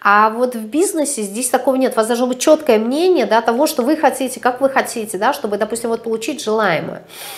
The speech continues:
А здесь вот могут вами вот м-, манипуляция, ваши сценарии финансовые, они связаны именно с этим.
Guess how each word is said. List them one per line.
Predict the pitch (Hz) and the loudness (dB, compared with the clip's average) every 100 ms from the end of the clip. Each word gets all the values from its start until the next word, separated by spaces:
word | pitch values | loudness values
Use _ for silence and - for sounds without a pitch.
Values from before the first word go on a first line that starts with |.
| - - | -10 0
А | 226 | 2
здесь | 359 370 | 4 2
вот | 370 | 2
могут | 294 349 339 | 2 2 2
вами | 302 349 359 | 2 4 2
вот | 311 311 - _ _ - | -2 -6 -14 _ _ -12
м-, | 233 - | -12 -10
манипуляция, | 240 254 285 285 381 466 - 185 | 0 2 2 4 4 4 2 2
ваши | 175 277 330 | 2 2 0
сценарии | 302 - 294 359 392 | -2 -2 0 0 0
финансовые, | - 269 254 208 180 - 165 | -2 -2 2 2 0 -6 -6
они | 196 | -4
связаны | 269 339 359 370 359 349 | -4 2 2 4 2 2
именно | 349 339 330 | 0 0 -2
с | 330 | 0
этим. | 302 196 - | 0 0 -4